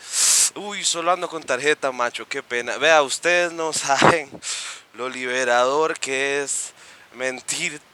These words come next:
tan descaradamente, mae. Pero es que es el pase del bus, así que váyanse a la picha, mae.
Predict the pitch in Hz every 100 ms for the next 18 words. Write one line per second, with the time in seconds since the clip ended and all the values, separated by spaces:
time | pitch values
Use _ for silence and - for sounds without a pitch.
0 | _ 156 151 143 143 135 - - 139 143
1 | 156 151 143 139 127 131 123 123 113 101
2 | 95 104 120 127 135 127 113 - 123 123
3 | 104 104 113 107 101 107 104 104 101 98
4 | 113 101 - - 113 104 - 113 101 95
5 | 90